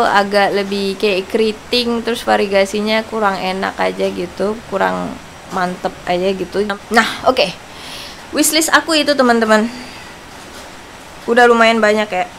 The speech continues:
Eh, jangan terlalu banyak juga karena lahan aku terbatas, jadi aku bener-bener harus udah pilih-pilih tanaman yang bener-bener aku suka aja.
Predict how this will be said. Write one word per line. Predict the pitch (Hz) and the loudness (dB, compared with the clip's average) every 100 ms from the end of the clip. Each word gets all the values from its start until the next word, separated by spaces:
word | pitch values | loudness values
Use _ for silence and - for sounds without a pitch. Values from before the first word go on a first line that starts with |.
| - - - - - - - | -20 -20 -20 -20 -20 -6 6
Eh, | 226 220 | 6 8
jangan | 214 214 | 6 6
terlalu | 214 214 208 | 4 4 2
banyak | 208 208 | 2 0
juga | 208 | 0
karena | 226 214 214 226 233 - 226 | 0 0 0 2 0 -2 -6
lahan | 233 | -2
aku | 226 233 | -2 -4
terbatas, | 226 220 220 | -4 -2 -4
jadi | 226 214 220 | -4 -2 -2
aku | 214 220 208 - | -2 -10 -10 -6
bener-bener | 214 208 214 226 | -4 -4 -4 -2
harus | 208 214 | -2 -4
udah | 214 208 202 - | -4 -4 -4 -8
pilih-pilih | 220 214 214 214 233 | -8 -6 -4 -4 -4
tanaman | 214 202 214 214 | -2 -4 -4 -4
yang | 196 | -4
bener-bener | 190 196 190 196 196 | -2 -2 -2 -4 -4
aku | 214 | -6
suka | 214 202 190 165 | -10 -6 -4 -4
aja. | 160 170 185 | -4 -4 -4